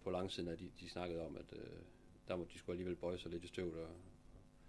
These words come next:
for, for A G F-fans. Altså, den indsats, de leverede der, den, den var også med til at, at, at hjælpe holdet til, at de fik det resultat, de gjorde. Og så vandt de jo så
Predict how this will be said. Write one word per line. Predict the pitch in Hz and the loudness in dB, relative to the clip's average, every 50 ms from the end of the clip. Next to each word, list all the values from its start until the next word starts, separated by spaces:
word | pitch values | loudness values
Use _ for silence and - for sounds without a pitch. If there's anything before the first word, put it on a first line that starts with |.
| - - | -12 -4
for, | - - 90 85 - | 2 4 4 4 4
for | - 95 | 4 4
A | 90 | 4
G | 82 90 92 87 | 4 4 2 2
F-fans. | - 82 85 85 - - | 2 0 0 0 -2 -2
Altså, | - - - - | -4 -4 0 0
den | 87 85 | 2 2
indsats, | 87 87 90 - 85 85 - | 2 2 2 0 0 -2 -2
de | - - 85 82 | -2 -6 -4 -2
leverede | 90 87 90 80 80 | 0 0 2 0 0
der, | 87 85 82 | 0 0 -2
den, | 82 85 85 82 80 - - | -2 -2 -4 -4 -6 -6 -4
den | - 90 | -2 2
var | 87 90 | 4 4
også | 87 - - | 2 2 2
med | 95 | 0
til | 87 - - | 0 2 2
at, | 90 85 80 - - | 2 2 2 -2 -4
at, | - - - - - - - - - - | -6 -6 -6 -8 -12 -16 -16 -10 -4 0
at | 90 | 2
hjælpe | 87 85 - | 2 2 4
holdet | 92 90 82 80 | 2 2 2 2
til, | - - 90 | 0 0 0
at | 87 82 82 82 - - - | 0 0 0 -4 -6 -6 -6
de | 85 | -6
fik | - - 90 - | -4 -4 -2 0
det | 85 | 0
resultat, | 85 82 - - - 90 90 - | -2 -2 -4 -4 -2 -2 -2 -2
de | - 80 | -4 -6
gjorde. | - 87 87 87 85 - - - - - - - - | -4 -2 -2 -4 -6 -8 -14 -18 -16 -16 -14 -10 -6
Og | - | -2
så | - - | 0 2
vandt | 95 98 - | 4 4 4
de | - | 2
jo | 82 | 0
så | 80 90 87 | 0 0 0